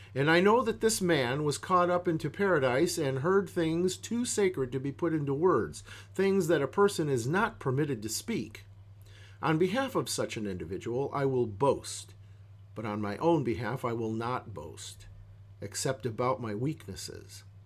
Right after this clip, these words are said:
For even if I wish to boast, I will not be a fool, for I would be telling the truth, but I refrain from this, so that no one may regard me beyond what he sees in me or what he hears from me,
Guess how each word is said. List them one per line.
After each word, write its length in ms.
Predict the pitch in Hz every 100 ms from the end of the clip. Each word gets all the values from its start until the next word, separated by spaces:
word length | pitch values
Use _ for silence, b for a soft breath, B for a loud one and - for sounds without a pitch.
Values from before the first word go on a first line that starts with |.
| - b b b b -
For 180 | 151
even 240 | 180 226 226
if 200 | 208 175
I 180 | 160 143
wish 400 | 143 175 - -
to 100 | 123
boast, 580 | 110 151 117 113 120
I 140 | 127 139
will 180 | 131 135
not 240 | 143 -
be 120 | 120
a 60 | 95
fool, 360 | - 117 101
for 240 | 135 131 139
I 80 | 143
would 160 | 131
be 100 | 117
telling 380 | - 151 139 113
the 60 | 101
truth, 420 | - 107 120 - B B B
but 180 | 139 143
I 120 | 156
refrain 720 | 139 135 123 - 190 139 139
from 220 | 156 139 143
this, 460 | 156 120 123 - b b b -
so 160 | 170
that 160 | 185 190
no 160 | 208
one 180 | 208 202
may 160 | 165 156
regard 460 | 143 127 127 127
me 160 | 113 120
beyond 760 | 110 113 135 131 87 104 117
what 140 | 113 107
he 100 | 110
sees 420 | - 180 160 104
in 160 | 101 92
me 220 | 85 104
or 160 | 147
what 160 | 113 98
he 80 | 95
hears 280 | 165 160 -
from 220 | - 71
me, 180 | 53